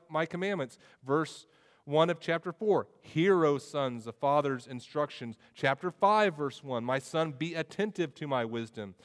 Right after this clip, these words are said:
Chapter five, verse seven, "Now, O sons, listen to me." Chapter six, verse twenty, "My son, keep your father's commandment." Chapter seven, verse one, "My son, keep my words and treasure up my commandments with me, with you."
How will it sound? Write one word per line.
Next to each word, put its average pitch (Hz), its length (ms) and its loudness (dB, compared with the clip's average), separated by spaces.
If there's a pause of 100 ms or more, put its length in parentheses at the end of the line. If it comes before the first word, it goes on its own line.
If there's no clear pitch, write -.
(200)
Chapter 139 280 -2
five, 151 300 4
verse 170 160 -4
seven, 170 300 -2
"Now, 147 220 2
O 156 120 0
sons, 170 340 -6
listen 170 480 0
to 143 140 -8
me." 120 260 -2 (200)
Chapter 139 320 0
six, - 300 -10
verse 175 200 -6
twenty, 196 240 -4
"My 135 160 0
son, 160 380 -4
keep - 280 -8
your 151 100 -10
father's 160 380 2
commandment." 180 540 -4 (280)
Chapter 143 560 -2 (380)
seven, 185 460 0
verse 135 260 -6
one, 127 140 -2
"My 139 160 2
son, 165 340 -6
keep 131 320 -8
my 160 200 2
words 180 440 0
and 117 100 -10
treasure 139 360 -4
up 156 80 -6
my 151 140 -4
commandments 196 440 -8
with 120 140 -12
me, 98 240 -14 (280)
with 117 200 -10
you." 87 140 -12